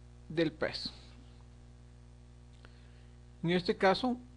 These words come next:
voy a hacerle que gire hacia abajo, navegue un poco, se mueve unos pasos, luego gire hacia arriba, otros pasos, vuelva a girar hacia abajo y retroceda.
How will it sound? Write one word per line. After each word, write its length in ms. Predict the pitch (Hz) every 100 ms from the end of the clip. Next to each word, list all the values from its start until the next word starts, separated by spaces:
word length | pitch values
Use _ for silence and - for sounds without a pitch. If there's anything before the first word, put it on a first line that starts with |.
| -
voy 160 | - 151
a 60 | -
hacerle 340 | - 147 147
que 140 | -
gire 340 | 143 156 151 175
hacia 200 | 196 311
abajo, 340 | 294 202 - - - - - - - - - - -
navegue 440 | 165 143 123 131 156
un 120 | 214
poco, 440 | 214 220 220 269 247 - - - -
se 80 | 131
mueve 180 | 135
unos 220 | 151 185 -
pasos, 440 | 226 220 - 233 -
luego 240 | 170 156
gire 280 | - 147 160
hacia 200 | 160 208
arriba, 440 | 196 208 208 226 - - - - - - - - - - - -
otros 420 | - 156 - 202 -
pasos, 480 | 226 202 233 214
vuelva 240 | - 147 147
a 40 |
girar 340 | - 139 127 143
hacia 260 | - 254
abajo 420 | 220 214 208 240 - - - - - -
y 220 | 196 208 - - - - -
retroceda. 600 | 165 - 139 - -